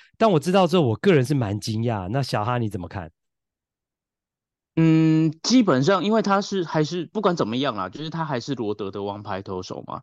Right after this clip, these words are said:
Speaker 1: 嗯。
Speaker 2: 那既然你能丢，我就让你丢。那今天当然，呃，如果在其他的球队，比方说像巨人队也好，或者说像软银或西武，有可能就是你的王牌，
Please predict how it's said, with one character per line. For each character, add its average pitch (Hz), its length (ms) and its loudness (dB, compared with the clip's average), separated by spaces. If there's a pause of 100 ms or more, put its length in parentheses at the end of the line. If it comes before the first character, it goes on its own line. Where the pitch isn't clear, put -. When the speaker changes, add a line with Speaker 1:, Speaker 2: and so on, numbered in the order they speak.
Speaker 1:
嗯。 98 340 -12
Speaker 2:
那 175 100 4
既 185 120 2
然 143 160 6
你 117 100 4
能 107 280 0
丢， 123 280 4
我 107 160 4
就 127 140 2
让 120 200 2
你 95 200 -8
丢。 98 340 -2 (420)
那 160 640 4
今 190 200 0
天 196 200 2
当 196 200 2
然， 147 360 0
呃， 120 240 2
如 143 120 2
果 175 120 4
在 165 120 2
其 135 220 -4
他 143 160 -2
的 131 140 -4
球 110 240 -6
队， 110 200 -4
比 101 140 -12
方 143 200 -2
说 139 280 -2
像 120 380 -6
巨 135 160 -6
人 101 180 -4
队 110 180 -4
也 87 180 -6
好， - 160 -12 (440)
或 156 140 4
者 131 40 0
说 139 220 4
像 127 520 -2
软 104 220 -2
银 101 280 -6
或 139 140 0
西 123 280 -6
武， 95 240 -6
有 131 160 0
可 151 220 -4
能 104 180 -8
就 147 80 -6
是 143 260 -8
你 110 140 -8
的 110 140 -6
王 113 260 -4
牌， - 300 -10